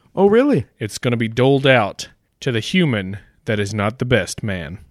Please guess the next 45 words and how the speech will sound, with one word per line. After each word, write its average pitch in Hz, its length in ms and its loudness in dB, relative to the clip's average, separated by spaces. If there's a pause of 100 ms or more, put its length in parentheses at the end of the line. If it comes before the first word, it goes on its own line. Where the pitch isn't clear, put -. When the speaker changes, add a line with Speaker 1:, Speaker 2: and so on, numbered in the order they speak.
(280)
Speaker 1:
Oh, 208 160 0
really? 196 420 0 (320)
Well, 233 180 2
if 175 80 -2
he's 185 140 0
not 196 180 0
the 147 80 2
best 160 280 2
man, 135 140 2
he's 123 120 -2
probably 139 400 2
the 156 100 -4
second 143 360 0
best 147 220 2
man. 165 380 4
Speaker 2:
No, 196 440 0 (100)
no, 190 440 0 (120)
not 156 200 2
Speaker 1:
Tenth, - 40 -20
Speaker 2:
that. 208 260 2
Speaker 1:
tenth 165 220 -4
best? 208 380 -2 (260)
Speaker 2:
Worse. 165 520 2 (540)
Speaker 1:
Worse? 190 680 0
Speaker 2:
What's 147 220 -4
worse 151 360 0
than 123 160 -4
tenth? 160 440 -6 (280)
Speaker 1:
Well, 120 100 -4
I - 20 -2
mean, 110 100 0
there's 117 140 2
only 151 180 6
eleven 123 360 2
positions, 104 600 0
so 104 220 2
Speaker 2:
Yeah. 139 220 2
Speaker 1:
if - 80 -10
you're 107 140 -4
not 123 200 -4
tenth, 147 320 0
then 101 340 -2 (340)
are - 80 -10
you - 160 -2
saying 90 540 -4